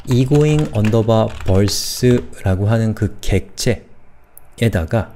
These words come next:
우리가 점을 하고, 어, 몬스라고 하는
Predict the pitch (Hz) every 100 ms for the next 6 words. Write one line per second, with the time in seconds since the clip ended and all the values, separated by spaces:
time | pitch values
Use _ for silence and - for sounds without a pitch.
0 | - 95 104 92 95 160 - - - -
1 | - - - - - - 156 170 151 101
2 | - 107 78 - - - - - - -
3 | - - 87 98 95 92 92 98 110 135
4 | 139 - - - 156 151 147 - - -
5 | - - - 104 107 113 110 127 151 -